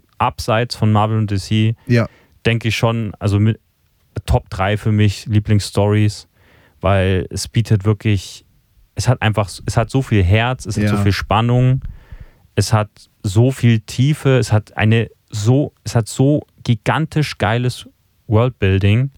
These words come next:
Speaker 2: Ja, ja.
Speaker 1: Und
Speaker 2: Das stimmt.
Speaker 1: ich, keine Ahnung, ich liebe es, mich in dieser Welt zu verlieren und ich kann's immer kaum erwarten, bis das nächste Issue draußen ist.
Speaker 2: Ich
Speaker 1: Und
Speaker 2: bin
Speaker 1: dann
Speaker 2: gespannt.
Speaker 1: fuckt's mich immer richtig ab, <laughs> wenn ich
Speaker 2: Bleib
Speaker 1: dann wieder einen Monat warten muss.
Speaker 2: Vor allem, weil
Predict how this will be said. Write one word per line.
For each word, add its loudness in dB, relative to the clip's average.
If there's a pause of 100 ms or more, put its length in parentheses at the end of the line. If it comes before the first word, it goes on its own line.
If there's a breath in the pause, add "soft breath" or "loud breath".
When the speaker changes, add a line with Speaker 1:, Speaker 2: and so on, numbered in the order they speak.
Speaker 2:
Ja, 2 (140)
ja. 0 (560)
Speaker 1:
Und 0 (320)
Speaker 2:
Das -6
stimmt. -8
Speaker 1:
ich, -4 (320)
keine 0
Ahnung, -2
ich -10
liebe 2
es, -4
mich -2
in 0
dieser 4
Welt 2
zu -6
verlieren 2
und -2
ich -2
kann's -2
immer 0
kaum 0
erwarten, 0
bis -2
das -8
nächste -2
Issue -2
draußen 0
ist. 0 (380 loud breath)
Speaker 2:
Ich -6
Speaker 1:
Und 6
Speaker 2:
bin 4
Speaker 1:
dann 4
Speaker 2:
gespannt. 2
Speaker 1:
fuckt's -12
mich -8
immer -2
richtig -4
ab, 0
<laughs> -2
wenn 2
ich 6
Speaker 2:
Bleib 4
Speaker 1:
dann 6
wieder 8
einen 8
Monat 4
warten -4
muss. -8
Speaker 2:
Vor 2
allem, 2
weil 6